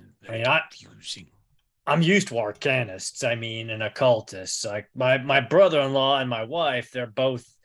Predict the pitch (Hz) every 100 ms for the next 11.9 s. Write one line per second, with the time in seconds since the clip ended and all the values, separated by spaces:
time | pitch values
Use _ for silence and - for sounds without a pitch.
0 | _ _ - 135 127 117 107 131 117 117
1 | 117 120 123 - 127 156 120 113 113 113
2 | 117 110 135 135 131 120 107 120 110 127
3 | 175 151 143 110 101 - 98 98 113 131
4 | 170 151 151 127 120 123 110 - 143 120
5 | 101 131 123 107 98 92 101 - _ _
6 | _ _ _ - 127 220 147 131 127 107
7 | 104 104 - 101 - 110 107 98 92 104
8 | 123 - _ _ - 165 208 - 156 156
9 | 160 151 123 - 107 113 110 110 107 104
10 | 101 - 117 110 107 104 151 135 135 123
11 | 117 101 107 104 101 131 156 147 -